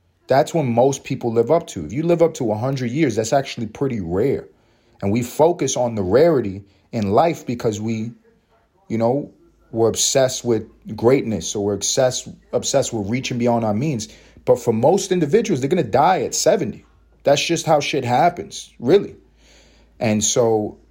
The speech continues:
he was just giving some perspective, and I appreciated that. Life is short. You know, not to fear time, but to respect it. Life is short, not to fear time,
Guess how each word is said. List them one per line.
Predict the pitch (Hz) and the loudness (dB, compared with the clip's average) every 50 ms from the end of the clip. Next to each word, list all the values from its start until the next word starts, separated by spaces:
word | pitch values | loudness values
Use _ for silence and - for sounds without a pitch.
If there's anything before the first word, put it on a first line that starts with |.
| _ _ - | _ _ -20
he | - - - 143 | -14 -6 -4 -2
was | 131 127 127 | -2 0 -2
just | 127 113 | -2 2
giving | 147 156 147 131 | 2 2 2 0
some | - 127 113 | -2 -4 -4
perspective, | 117 104 - - - - 139 139 135 - 113 104 98 101 - | -4 -2 -2 0 2 2 2 2 0 -2 -4 -4 -4 -4 -2
and | 117 113 | 0 2
I | 127 131 | 2 2
appreciated | - - - - 151 135 - - 113 92 82 - | 0 -2 -2 -2 -2 -2 -2 -2 -4 -6 -6 -8
that. | - - - _ _ _ _ _ _ _ _ _ | -10 -12 -14 _ _ _ _ _ _ _ _ _
Life | - 101 117 143 170 165 - - _ | -2 0 2 2 2 0 -4 -4 _
is | 147 147 147 139 | 2 2 2 2
short. | - - - - - 131 143 135 107 - - - - _ _ _ _ _ _ _ _ _ _ _ _ _ _ _ _ _ _ | 2 0 0 0 2 2 2 2 2 -2 -4 -12 -20 _ _ _ _ _ _ _ _ _ _ _ _ _ _ _ _ _ _
You | - 113 117 | -6 -2 0
know, | 127 135 135 | 2 2 2
not | 127 123 151 170 170 - | 2 2 2 0 0 0
to | 160 - | -4 -6
fear | - - - - 175 185 202 208 | -6 -10 -8 -4 0 2 4 2
time, | 202 202 - 170 185 196 202 202 190 | 2 2 0 0 2 4 4 2 2
but | 139 120 117 - | 0 -2 -2 -2
to | - 117 | -4 -4
respect | 104 101 98 - - - - - 151 151 139 - - - | -2 -2 -4 -4 -4 -6 0 0 0 0 0 -4 -10 -14
it. | - - _ _ _ _ _ _ _ _ _ _ _ _ _ _ _ _ _ _ _ _ _ _ _ | -14 -14 _ _ _ _ _ _ _ _ _ _ _ _ _ _ _ _ _ _ _ _ _ _ _
Life | - 120 147 175 - - - | 0 2 4 4 4 4 4
is | 190 180 175 | 4 4 4
short, | - - - 180 185 147 - - | 2 0 4 4 4 4 4 2
not | 120 143 185 208 202 | 0 0 0 0 -2
to | - 185 | -4 -6
fear | 170 - - - 226 247 254 | -8 -8 -8 -4 -2 -2 -2
time, | 220 - - 120 98 92 90 95 | -2 -2 -2 -2 -2 -4 -6 -8